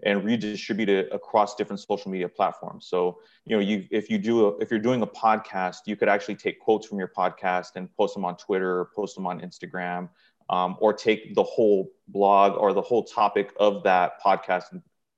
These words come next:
change or turn it into a blog article or a video series or stuff like that. So creating long form content is really kind of the,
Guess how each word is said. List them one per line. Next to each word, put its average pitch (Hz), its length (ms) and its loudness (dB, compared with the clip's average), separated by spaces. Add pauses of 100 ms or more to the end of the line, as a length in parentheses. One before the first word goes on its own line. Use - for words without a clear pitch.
(160)
change 101 340 -2
or 104 200 0
turn 110 200 -4
it 101 100 0
into 98 460 -2 (420)
a 101 80 4
blog 95 480 4
article 95 400 2
or 92 440 2
a 87 40 -4
video 98 300 -2
series 95 500 -4
or 90 80 -6
stuff 90 240 -8
like 90 140 -6
that. 95 240 -4
So 98 260 -2 (340)
creating 160 260 6
long 147 180 2
form 127 160 0
content 123 400 -2
is 98 180 -2
really 117 200 0
kind 107 280 -2
of 92 300 0
the, 90 420 6